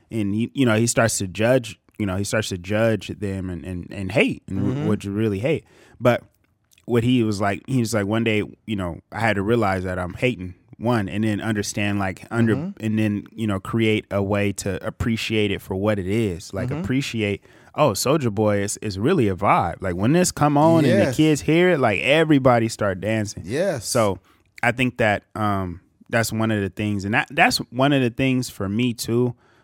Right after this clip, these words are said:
Speaker 1: Like, I try to look at everything objectively, um, you know, so, um, and I, and I try not to hate about anything, because it's one thing to dislike something and it's another thing to hate.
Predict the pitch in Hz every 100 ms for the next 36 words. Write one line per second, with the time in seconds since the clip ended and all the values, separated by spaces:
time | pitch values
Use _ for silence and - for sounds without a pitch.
0 | _ 110 101 85 - _ _ - 120 127
1 | - 120 120 113 - 110 104 95 98 -
2 | 117 113 95 104 110 107 110 107 101 -
3 | - 95 92 107 - 95 90 90 90 _
4 | _ 104 101 92 90 98 104 98 92 -
5 | 104 95 - _ _ _ _ _ 107 101
6 | 92 90 85 - _ _ 127 131 143 143
7 | 143 143 180 160 143 120 123 120 110 104
8 | 101 - _ _ _ 117 131 120 117 107
9 | 104 - 123 107 - _ _ _ _ _
10 | _ _ _ _ 131 135 165 175 151 117
11 | 127 117 123 120 131 127 110 101 101 -
12 | 98 98 98 104 95 82 92 95